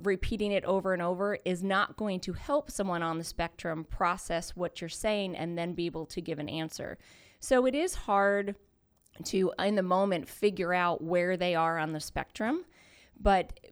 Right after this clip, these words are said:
by keeping things simpler, trying to reduce the sensory input, meaning if we can turn off lights and sirens,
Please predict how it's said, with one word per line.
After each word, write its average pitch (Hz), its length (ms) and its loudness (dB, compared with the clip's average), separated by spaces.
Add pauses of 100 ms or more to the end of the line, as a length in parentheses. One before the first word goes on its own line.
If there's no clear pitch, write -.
by 185 220 4
keeping 254 520 0
things 190 320 -2
simpler, 170 760 -2
trying 220 580 0
to 226 180 -6
reduce 185 680 -2
the 170 140 -6
sensory 175 580 -2
input, - 640 -6 (340)
meaning 185 460 -2
if 226 260 4
we 254 100 2
can 240 200 0
turn 208 200 0
off 190 240 0
lights 180 300 0
and 180 100 -4
sirens, - 600 -6